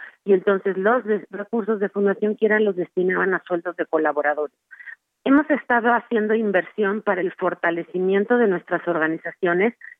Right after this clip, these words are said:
para la modificación de su esquema de atención, para pasarlo de un esquema presencial a virtual.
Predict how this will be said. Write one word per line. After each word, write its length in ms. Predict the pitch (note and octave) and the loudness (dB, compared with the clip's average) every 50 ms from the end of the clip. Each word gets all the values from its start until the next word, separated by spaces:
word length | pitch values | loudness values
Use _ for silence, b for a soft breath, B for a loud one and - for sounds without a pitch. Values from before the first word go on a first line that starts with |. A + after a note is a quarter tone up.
| _ _ _ _ _ - | _ _ _ _ _ -2
para 480 | A3 G#3 G#3+ G#3 G#3+ G#3+ A#3 A#3+ A#3+ - | 0 2 2 2 2 0 -2 -4 -6 -6
la 220 | G3+ G3 F#3+ F#3 | -2 -2 0 0
modificación 1120 | F#3+ F#3+ F#3+ F#3+ F3+ G3 - _ G#3 G3 - - F#3 F3 - - A3+ A#3 B3 C4+ C#4 C4+ | 0 0 -2 -2 -4 -6 -6 _ -10 -10 -6 -8 -8 -8 -6 -4 -2 0 0 0 0 0
de 120 | G#3+ G3 F#3+ - | -2 -2 -4 -4
su 100 | G3+ F#3 | -6 -6
esquema 440 | F3 - - _ G#3+ G#3 A3 A3+ A3+ | -6 -8 -4 _ 0 2 2 2 2
de 80 | A3+ A3 | 2 0
atención, 720 | G3 - - E3+ E3 D#3+ - - A3 G#3 G#3 G3+ A#3 C4 B B B _ _ _ _ | -2 -2 -2 -4 -4 -6 -2 2 2 4 4 2 0 -2 B B B _ _ _ _
para 220 | - F#3+ F3 F3 | -8 -8 -6 -6
pasarlo 480 | - F3 F3 - - G3+ G3 A3 A#3+ A3+ | -4 -6 -4 -2 0 0 0 0 0 0
de 80 | G#3 A3 | 0 0
un 120 | G#3 G3+ | 0 0
esquema 420 | G3+ - - - F#3+ G3 F#3 F3+ | -2 -2 -2 -2 0 0 -2 -2
presencial 580 | - F#3 F3+ - F3+ F3 E3+ - F#3+ F3+ F#3 F#3 | -4 -6 -6 -4 -6 -6 -4 0 0 0 0 0
a 80 | F#3 F3 | -2 -2
virtual. 580 | F3 E3+ E3 - - G#3 G#3 G3 E3+ C#3+ b | -4 -4 -4 -2 0 0 0 0 0 -4 b